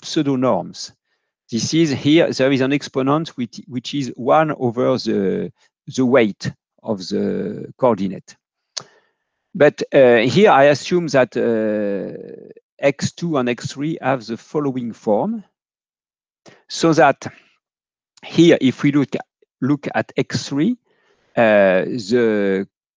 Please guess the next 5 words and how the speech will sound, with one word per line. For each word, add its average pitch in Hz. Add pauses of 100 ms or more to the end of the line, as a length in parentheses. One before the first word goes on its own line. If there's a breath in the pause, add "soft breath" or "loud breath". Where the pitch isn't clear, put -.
(800)
component 160
of 127
order 127
minus 139
one, 107